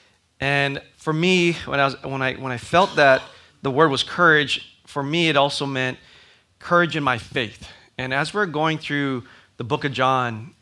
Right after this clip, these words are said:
and who is Jesus, I think for me it was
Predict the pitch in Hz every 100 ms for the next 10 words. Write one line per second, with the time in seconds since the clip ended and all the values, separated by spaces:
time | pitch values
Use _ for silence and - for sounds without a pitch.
0 | _ 131 123 123 117 - 160 165 127 110
1 | 143 139 107 101 - - - - - _
2 | _ _ _ - 127 165 214 180 156 160
3 | 135 131 127 113 - -